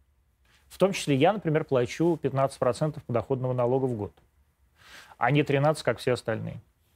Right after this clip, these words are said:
Два процента идут в этот самый круг, это «Круг добра».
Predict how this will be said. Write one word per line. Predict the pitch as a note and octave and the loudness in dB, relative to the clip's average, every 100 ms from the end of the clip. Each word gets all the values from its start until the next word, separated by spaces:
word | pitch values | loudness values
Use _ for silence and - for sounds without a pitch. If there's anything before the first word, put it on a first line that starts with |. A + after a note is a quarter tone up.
| _ - | _ -4
Два | B2+ B2 | 0 2
процента | B2+ - G#3+ A3 F3 - _ _ _ - | 2 0 -2 0 -4 -4 _ _ _ -4
идут | C3 D#3+ E3 | 0 0 0
в | B2+ | 0
этот | C#3 C#3 | 2 2
самый | - D3 C#3 | 0 2 0
круг, | - C#3+ C#3 | 2 0 -2
это | - | -4
«Круг | C3+ C#3 | -2 -2
добра». | B2+ A2 F#2 | 0 -2 -4